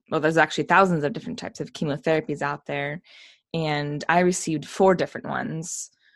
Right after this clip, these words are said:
Um, the acronym is A V B D. All, they all kinda stand for a different chemotherapy. So I'd have four different in-, in-, infusions. Two were through,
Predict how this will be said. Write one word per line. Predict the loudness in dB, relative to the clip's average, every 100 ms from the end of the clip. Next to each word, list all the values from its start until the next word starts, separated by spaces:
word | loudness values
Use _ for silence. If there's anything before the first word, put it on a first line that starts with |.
| _ _
Um, | -4 -2 -2 -4 -6 -8 _ _ _
the | -2 0 2
acronym | 0 0 -4 -4 -4 -6
is | -8 0
A | 0 2
V | -2 -2 -2 -4
B | -6 -8
D. | -4 -4 -4 -6 -10 -14 _ -10
All, | -6 -6 -8 -10 _ _
they | -10
all | -10 -10
kinda | -12 -10 -10
stand | -8 -8 -6
for | -8
a |
different | -8 -10 -10
chemotherapy. | -4 -4 -2 -2 -2 -2 -6 -8 -10 -20 -20 -20 -20 -2
So | 4
I'd | 6
have | 6 2 -4
four | 0 6 8
different | 6 2 0 -2 -2 -6
in-, | -6
in-, | -4 -4 -8 -8
infusions. | -6 -4 -2 -4 -4 -8 -8 -10
Two | 0 2 4
were | 2
through, | 0 -6 0 2 4 2 -2